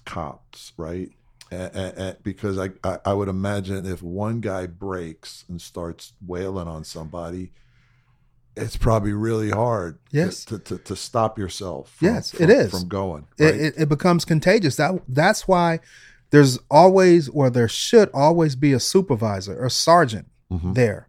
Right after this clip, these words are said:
Speaker 2: because it's called post-pursuit discipline.
Speaker 1: Mm-hmm.
Speaker 2: And the sergeant is supposed to control everything that goes on. And the sergeant is supposed to get everybody's adrenaline and everyone's animosity under control. And
Speaker 1: Yeah.
Speaker 2: you need a strong sergeant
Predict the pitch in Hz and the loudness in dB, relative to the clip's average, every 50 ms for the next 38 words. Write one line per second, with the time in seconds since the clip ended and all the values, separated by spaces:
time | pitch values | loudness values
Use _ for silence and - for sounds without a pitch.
0 | _ - 131 120 - 139 135 127 131 131 - - - 147 135 123 - - - 165 | _ -6 -4 2 4 6 6 6 4 0 -2 0 2 2 2 2 0 -2 2 4
1 | 160 170 175 - - - - _ _ _ - 151 135 - - - 156 147 156 117 | 4 4 4 2 -4 -10 -18 _ _ _ -4 -2 -2 0 2 2 2 2 2 0
2 | - - _ _ _ _ _ _ _ _ _ - 131 131 170 180 - - 139 - | -4 -12 _ _ _ _ _ _ _ _ _ -12 0 2 4 4 4 2 -2 -4
3 | - 110 - - _ _ _ - 95 87 98 104 123 143 147 143 - - 170 165 | -6 -6 -6 -10 _ _ _ -8 -4 -2 0 2 4 6 6 6 6 8 8 10
4 | 185 196 190 190 190 180 165 - 170 156 - 170 160 160 147 - 151 - - 151 | 10 10 8 6 4 4 4 2 -2 0 2 4 4 4 2 0 -4 -2 0 0
5 | 143 131 - - 185 185 180 165 131 117 - 143 151 160 180 170 - 190 196 190 | 0 0 2 4 6 6 8 6 6 4 0 0 0 0 0 2 2 2 2 2
6 | 185 170 175 185 185 180 175 180 175 160 135 123 127 120 120 117 - - 139 135 | 2 2 4 4 4 4 4 4 2 2 2 0 0 0 -2 -2 -2 -2 0 0
7 | 151 156 156 156 151 - - 147 - - 156 156 143 - 135 135 127 120 120 131 | 0 0 0 -2 -2 -2 -4 -4 0 0 0 0 0 -2 -2 0 0 2 2 2
8 | 143 151 147 151 151 151 151 156 156 156 143 - - - - _ _ _ 123 123 | 2 2 2 2 4 4 4 4 2 0 -2 -6 -12 -20 -20 _ _ _ -2 -2
9 | 117 110 113 127 143 156 170 170 175 175 180 185 185 185 185 - - 131 123 101 | 0 2 6 6 6 8 6 6 4 4 4 4 2 2 0 -2 -2 -4 -4 -2
10 | 113 135 143 143 143 139 139 139 139 131 127 127 120 113 - - _ _ - 143 | -2 -2 -2 0 0 -2 -2 0 0 0 0 0 -2 -4 -6 -14 _ _ -2 0
11 | 131 127 120 123 131 143 156 170 175 - - 185 180 185 196 196 190 - _ _ | 0 0 0 0 2 2 4 2 2 2 2 2 2 2 2 0 -4 -6 _ _
12 | _ _ _ _ _ _ _ - 139 151 160 156 160 - - 170 165 - - - | _ _ _ _ _ _ _ 0 2 4 4 4 4 4 4 2 2 2 2 4
13 | 180 170 165 123 - - - - - 135 139 143 143 143 147 151 160 147 127 - | 4 6 4 4 0 -2 -10 -6 -2 4 6 8 8 8 8 8 8 6 4 2
14 | - - - 147 151 170 190 196 190 196 - - 147 131 127 123 131 135 - | 0 -2 2 4 6 6 6 6 4 4 4 4 6 6 4 4 0 -2 -4